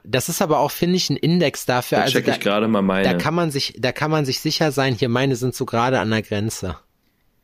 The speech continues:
Speaker 2: Hast du immer noch so einen weißen Rand oder, äh, versuchst du diesen weißen Rand doch eher abzumachen?
Speaker 1: Na, ich ver-, so sieht's jetzt aus. Das ist die Größe, wo ich normalerweise abschneide. Also ein bisschen weißer Rand ist da, aber nicht zu viel.
Speaker 2: Ja.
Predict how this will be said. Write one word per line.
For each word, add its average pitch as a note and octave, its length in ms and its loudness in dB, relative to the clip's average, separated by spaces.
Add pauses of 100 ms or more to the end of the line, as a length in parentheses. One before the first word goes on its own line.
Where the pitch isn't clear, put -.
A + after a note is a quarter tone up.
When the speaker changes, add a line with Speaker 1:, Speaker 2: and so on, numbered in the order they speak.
(260)
Speaker 2:
Hast C#3+ 240 0
du - 20 6
immer F3 180 4
noch E3 140 4
so D#3+ 120 4
einen D3 140 6
weißen C3+ 380 2
Rand A#2 540 0
oder, E3+ 520 2
äh, D3 240 2
versuchst D3 460 0
du C#3 40 2
diesen C3+ 340 2
weißen B2+ 500 2
Rand A#2 560 0
doch A#2 140 0
eher A2+ 240 2
abzumachen? F2 520 0
Speaker 1:
Na, C3 60 -2
ich E3 140 -2
ver-, D3+ 260 -2
so C#3+ 220 -2
sieht's D#3 240 -2
jetzt C#3 220 0
aus. A2+ 160 0
Das B2+ 160 -2
ist - 180 -8
die A#2 40 -10
Größe, C3+ 360 0
wo C3 80 4
ich A#2+ 100 0
normalerweise B2 640 2
abschneide. F2+ 600 -2 (360)
Also A#2 240 2
ein B2 140 0
bisschen D#3 340 0
weißer B2 400 0
Rand A#2+ 220 0
ist - 200 -6
da, F#2+ 180 2
aber G#2 240 0
nicht C3 220 0
zu B2 120 -4
viel. G2 360 -2 (220)
Speaker 2:
Ja. A#2 440 0